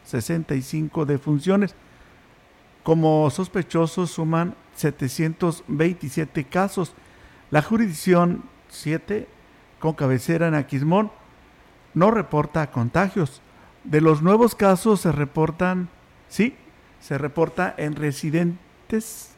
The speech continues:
de dieciocho municipios. Sus edades es de nueve a noventa y dos años de edad. El esquema completo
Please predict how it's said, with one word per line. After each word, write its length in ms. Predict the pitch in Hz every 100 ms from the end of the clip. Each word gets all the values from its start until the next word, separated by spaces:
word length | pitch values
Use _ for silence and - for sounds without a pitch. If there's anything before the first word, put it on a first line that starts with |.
| _
de 200 | - 143
dieciocho 600 | 131 139 - 175 - 202 175
municipios. 800 | 143 135 - 196 - 220 214 - - - - - _ _
Sus 280 | - 262 220
edades 520 | 170 165 170 170 160
es 400 | 170 165 - - -
de 200 | 143 139
nueve 500 | 160 175 185 208 - -
a 100 | 139
noventa 360 | 143 147 135 139
y 40 |
dos 240 | 143 175 180
años 300 | 170 180 147
de 60 |
edad. 240 | 139 196 220 - - - -
El 160 | 131
esquema 640 | 139 - 165 180 196 160 139
completo 640 | 147 135 170 170 202 196